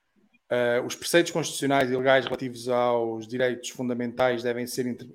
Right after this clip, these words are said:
interpretados e integrados em harmonia com a Declaração Universal dos Direitos Humanos, e muito bem,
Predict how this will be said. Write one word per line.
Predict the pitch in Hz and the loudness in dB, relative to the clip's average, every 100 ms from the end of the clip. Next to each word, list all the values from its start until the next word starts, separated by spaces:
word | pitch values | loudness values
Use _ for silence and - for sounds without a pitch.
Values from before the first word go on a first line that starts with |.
| 143 | -8
interpretados | 123 120 113 - - - 131 123 120 | -8 -8 -10 -14 -16 0 2 2 -2
e | 123 | -8
integrados | 120 131 127 127 120 | -2 0 0 -2 -6
em | 127 | -6
harmonia | 123 131 131 | -4 -2 -2
com | 123 123 | -2 -6
a | |
Declaração | 120 127 120 135 | -6 -6 -4 -2
Universal | 127 120 - 135 110 - _ _ | -4 -2 2 2 2 -4 _ _
dos | 135 131 | -8 -4
Direitos | 131 117 120 | -2 -2 -4
Humanos, | 113 107 110 156 196 - - - | -10 -6 -6 -6 -10 -16 -20 -10
e | |
muito | 127 120 113 | -8 -6 -4
bem, | 117 139 | -2 -4